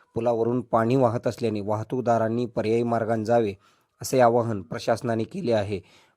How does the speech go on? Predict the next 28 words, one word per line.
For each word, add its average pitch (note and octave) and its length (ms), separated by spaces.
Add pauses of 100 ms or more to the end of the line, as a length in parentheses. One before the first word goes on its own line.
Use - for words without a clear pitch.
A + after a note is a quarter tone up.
पुलाचे A#2 340
काम A2+ 260
सुरू A#2 260
असल्यामुळे A#2 520
तात्पुरत्या A#2 560
स्वरूपात G#2+ 360 (220)
मुरमाचा A#2 600 (160)
भरावा A2+ 400
घालून G#2 320 (400)
पूल C3+ 200
वाहतुकीसाठी A#2 800
बनविण्यात A2 500
आलेला A2 280
आहे. G#2 260
वाहतूकदारांनी A#2 800
जोखीम G#2+ 460
पत्करून A#2 500
पुलावरून A2+ 640 (500)
वाहतूक G#2+ 460
करू B2 180
नये, G#2+ 160 (420)
पर्यायी A#2+ 320
मार्गाने A2+ 420
जावे, A#2 400 (140)
असे A#2 220
आवाहन B2 380
देखील A2+ 280
यावेळी A2+ 380